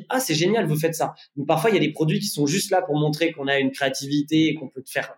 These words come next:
on peut faire plein de choses. Mais il y a une, il y a, il y a un côté très data qui est d'analyser nos produits existants, quelles sont leurs performances,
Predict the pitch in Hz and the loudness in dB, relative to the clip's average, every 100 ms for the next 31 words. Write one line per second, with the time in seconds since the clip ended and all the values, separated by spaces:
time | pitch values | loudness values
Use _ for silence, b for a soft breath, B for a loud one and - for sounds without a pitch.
0 | 131 123 131 120 143 139 196 226 151 B | -18 -10 -8 -6 -6 -2 0 -2 -4 B
1 | B _ 139 143 143 139 135 131 - - | B _ 0 0 0 0 2 2 -2 -10
2 | 143 143 135 131 131 160 175 160 - 151 | 0 2 2 0 0 2 2 2 0 0
3 | 147 143 156 170 220 b b _ 147 139 | 0 0 0 0 -2 b b _ -4 -2
4 | 143 143 143 139 196 170 151 135 139 165 | 0 0 0 2 2 4 2 0 2 2
5 | 151 135 - - 175 220 B _ 156 151 | 2 -2 -8 -2 0 -2 B _ -2 0
6 | 165 151 127 143 - 131 131 165 208 - | 2 0 0 -4 -2 0 2 2 0 -4